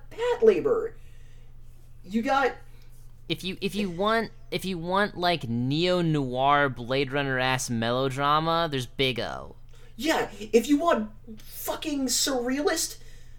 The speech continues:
Speaker 1: like, film noir, there's Big O. It's crazy. If you want a romantic comedy, there's, if you want a straightforward romance about, like,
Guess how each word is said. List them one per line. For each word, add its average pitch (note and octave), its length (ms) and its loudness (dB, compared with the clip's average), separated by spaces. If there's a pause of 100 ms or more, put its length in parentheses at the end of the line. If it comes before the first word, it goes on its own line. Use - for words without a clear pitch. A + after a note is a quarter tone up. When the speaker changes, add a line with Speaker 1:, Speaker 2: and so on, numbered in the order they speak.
(880)
Speaker 1:
like, A#3+ 420 6 (240)
film - 360 2
noir, B3+ 360 8
there's A4 220 10
Big G#4+ 260 8
O. B3 380 12
It's B3 180 4
crazy. F4+ 440 2
If A3 40 -2
you C#4+ 80 0
want D4 120 4
a - 20 2
romantic C#4+ 340 -4
comedy, A#3+ 500 0
there's, G3+ 400 2 (300)
if A#3+ 120 6
you D4 80 2
want D4+ 160 6
a D4 40 2
straightforward C4 1080 0 (340)
romance A#3+ 760 8
about, G#3+ 420 8
like, G#3 420 6